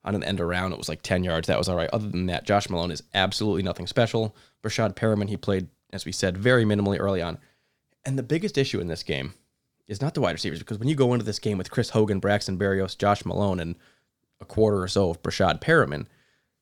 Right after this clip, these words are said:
no Le'Veon Bell either, mind you, you think to yourself,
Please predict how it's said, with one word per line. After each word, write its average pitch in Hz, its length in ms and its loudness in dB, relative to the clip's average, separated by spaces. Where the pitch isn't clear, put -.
no 127 180 4
Le'Veon 120 420 4
Bell 101 200 4
either, 113 320 6
mind 71 240 -2
you, 80 180 -2
you 135 100 -4
think 156 200 -4
to 139 100 0
yourself, 104 500 0